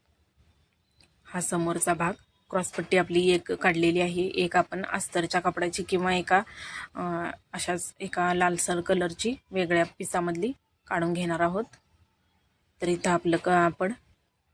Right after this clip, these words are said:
कटिंग करून झालेलं आहे, पूर्णपणे ब्लाऊज आपला कट करून झालेला आहे. तर आज आपण, अ, एकदम सोप्या पद्धतीनं कटोरी ब्लाऊज, सिंपल बिना अस्तरचा ब्लाऊज कसा कट करायचा हे थोडक्यात पाहिलेलं आहे. तर, अ,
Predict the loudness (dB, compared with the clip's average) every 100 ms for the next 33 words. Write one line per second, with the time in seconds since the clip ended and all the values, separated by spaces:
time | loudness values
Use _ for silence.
0 | _ -2 -2 0 0 0 0 0 0 0
1 | 0 0 -4 -4 -2 -2 -2 -2 -2 0
2 | 0 2 -2 -2 -4 -6 -12 -20 -8 -4
3 | -2 0 0 0 0 0 0 0 -2 -8
4 | -10 -20 _ _ _ _ -2 0 0 0
5 | -2 -2 -4 -6 -8 -6 -4 -4 -4 -2
6 | 0 0 0 -2 -2 -2 0 0 0 0
7 | 0 0 4 4 4 4 4 0 -10 -6
8 | -4 -4 -2 -2 -4 -10 -4 0 0 -2
9 | -4 -6 -4 -2 -2 -2 -4 -6 -4 -4
10 | -4 -2 -2 -2 -2 0 -2 -2 -12 -20
11 | _ -4 -4 0 -2 -2 -6 -4 -2 0
12 | -2 -2 -6 -10 _ _ _ _ _ -2
13 | 0 2 0 -2